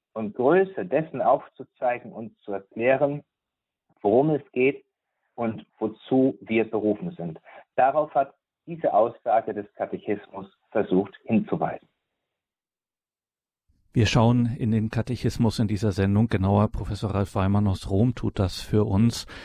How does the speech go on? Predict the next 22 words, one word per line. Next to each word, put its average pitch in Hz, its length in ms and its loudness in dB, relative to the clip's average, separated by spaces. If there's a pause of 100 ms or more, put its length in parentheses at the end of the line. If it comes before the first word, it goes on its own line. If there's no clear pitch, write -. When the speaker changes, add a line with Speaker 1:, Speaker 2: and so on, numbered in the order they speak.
(260)
Speaker 2:
und, 95 320 0 (180)
ja, 85 300 0 (320)
weist 95 320 0
uns 98 360 2
mit - 300 2
dem 110 220 4
Katechismus 107 580 -2
der - 140 -4
katholischen 101 520 -2
Kirche 104 420 0
auf 104 140 -4
die - 120 -8
Schönheit 101 560 0 (400)
und 104 180 -2
die - 60 -16
Größe 110 420 2
hin 107 200 2
dessen, 107 500 0
wozu 107 320 -4
wir 107 160 4
berufen 107 540 0
sind, 101 420 2